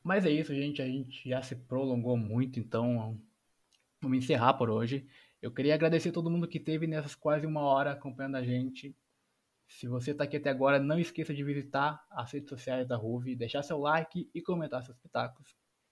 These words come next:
Além disso, o Spotify agora tem a ferramenta de avaliação, e sua avaliação é muito importante pra gente, então se você gostou, vá lá e dê cinco estrelas pra gente, que isso nos ajuda muito.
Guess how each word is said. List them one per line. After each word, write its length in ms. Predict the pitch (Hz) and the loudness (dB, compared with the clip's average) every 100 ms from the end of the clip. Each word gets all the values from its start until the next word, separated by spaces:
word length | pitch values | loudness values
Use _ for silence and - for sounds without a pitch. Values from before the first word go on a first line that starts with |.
| _ _ _ _ | _ _ _ _
Além 220 | 151 180 | 0 4
disso, 400 | 170 180 - 170 - | 4 4 0 -8 -4
o 120 | 147 | -4
Spotify 440 | - 151 151 - | -2 -6 -4 -2
agora 360 | 147 143 135 147 | 0 2 2 2
tem 400 | 147 127 139 - - _ - | 0 -2 -2 -8 -20 _ -14
a 80 | 117 | -10
ferramenta 760 | 143 160 151 135 156 - 160 | -4 -2 0 -2 -4 -4 -4
de 140 | 139 135 | -4 -6
avaliação, 560 | 139 160 - 127 131 - | -4 -4 -4 -4 -6 -10
e 80 | |
sua 160 | 120 127 | -10 -6
avaliação 320 | 135 131 131 | -4 -4 -4
é 60 | 143 | -4
muito 380 | 131 139 190 180 | -2 -2 -2 -2
importante 500 | 139 - 131 135 - | -2 -2 -6 -8 -10
pra 160 | 120 | -8
gente, 280 | 113 117 123 | -6 -8 -10
então 120 | 123 | -10
se 80 | 123 | -10
você 200 | 123 131 | -10 -10
gostou, 440 | 139 131 - 127 139 | -8 -8 -4 -2 0
vá 160 | 135 | 2
lá 320 | 131 127 135 - | 4 4 2 0
e 80 | 123 | -4
dê 180 | 120 | -6
cinco 240 | 123 135 127 | -8 -10 -10
estrelas 320 | 123 117 123 | -10 -10 -10
pra 140 | - | -12
gente, 240 | 117 120 - | -12 -12 -12
que 80 | 120 | -16
isso 160 | - | -14
nos 160 | 135 - | -18 -12
ajuda 320 | 123 123 139 | -12 -8 -6
muito. 400 | 139 131 127 - | -2 0 0 -4